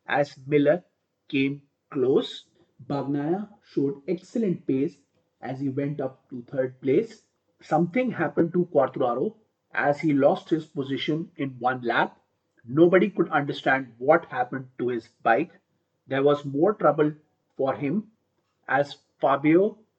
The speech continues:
Bagnaia and Morbidelli approached him. Eventually, Bagnaia took second as Fabio Quartararo looked like a sitting duck. Morbidelli then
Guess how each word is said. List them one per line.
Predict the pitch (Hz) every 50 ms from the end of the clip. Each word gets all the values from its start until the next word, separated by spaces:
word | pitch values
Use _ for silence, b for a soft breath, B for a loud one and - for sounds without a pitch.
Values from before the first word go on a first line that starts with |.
| _ _ _ _ _ _ -
Bagnaia | 127 135 135 131 147 135 131 139 147 160 196 180 - _ _
and | - 131 135 135
Morbidelli | 131 131 131 135 131 147 143 143 143 139 139 151 165 165 - _ _ _
approached | - 127 - _ 135 139 143 160 190 190 - -
him. | - 160 233 320 339 - _ _ _ _ _ _ _ _ _ _
Eventually, | - 131 156 202 226 208 - 247 190 156 147 190 208 - _ _ _
Bagnaia | - 135 135 143 143 139 139 147 151 156 180 - - _ _
took | - 135 - -
second | - - - 151 - - 226 240 240 - - _ _ _ _ _ _ _ _ _ -
as | 123 135 135 - -
Fabio | - _ - 143 131 135 135 151 156 180 226 226 - _ _ _ _ _ _ _ _ _
Quartararo | 135 135 135 131 - 151 135 131 131 143 196 247 - _ _ _ _ _ -
looked | 131 139 165 208 202 - _ -
like | 151 143 131 131 -
a | 208
sitting | 208 - 165 127 - 120 123 123
duck. | 127 156 147 - - _ _ _ _ -
Morbidelli | 120 135 143 143 143 175 147 151 151 147 156 214 247 254 - - 156 131
then | 139 139 139 151 -